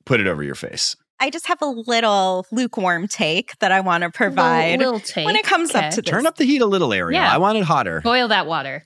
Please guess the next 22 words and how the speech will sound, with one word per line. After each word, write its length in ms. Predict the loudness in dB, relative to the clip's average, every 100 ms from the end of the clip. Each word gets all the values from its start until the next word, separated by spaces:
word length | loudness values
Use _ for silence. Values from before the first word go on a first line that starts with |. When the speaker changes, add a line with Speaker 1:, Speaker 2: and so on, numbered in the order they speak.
| -2
Speaker 2:
All 160 | 2
right. 240 | 2 2 -4 _
Here's 320 | -2 0 2
my 120 | 2 2
hot 220 | 2 0
take. 180 | -6 -16 _ _
If 160 | -2 0
you 260 | -2 -2 0
are 120 | 0
not 200 | 2 2
offering 680 | 4 2 0 -2 -2 -2 -4 -4
a 460 | -2 0 0 0 -4 -6
unique 400 | -6 -6 -6 -10 _ _
benefit 640 | 0 2 2 0 0 -4 -6
or 180 | 0 2
a 80 | 2
unique 560 | -2 -8 -6 -8 -12 -20
kind 200 | -12 -12
of 80 | -2
value 360 | 2 2 0 -2
or 180 | 0
exclusive 600 | -2 -4 -8 -6 -4 -4